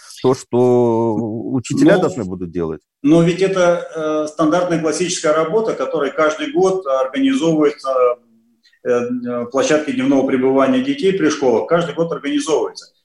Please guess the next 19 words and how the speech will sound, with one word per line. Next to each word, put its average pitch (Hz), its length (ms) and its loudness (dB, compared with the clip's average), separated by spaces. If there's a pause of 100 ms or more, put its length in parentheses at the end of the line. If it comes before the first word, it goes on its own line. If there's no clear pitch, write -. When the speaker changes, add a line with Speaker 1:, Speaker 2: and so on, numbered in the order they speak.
(140)
Speaker 2:
Просто, 147 260 2
по 143 140 -2
всей 143 160 0
видимости, 151 400 2
придется 139 420 0
увеличивать, 135 520 0
э, - 140 -10
объемы 120 600 2
и - 100 -6
пересматривать 135 600 -4
подходы 127 400 -2
к - 80 -6
организации 123 600 0
этой - 140 -4
работы, - 460 -2 (480)
исходя 120 520 2
из 123 120 -2
того, 151 240 2
что 127 380 0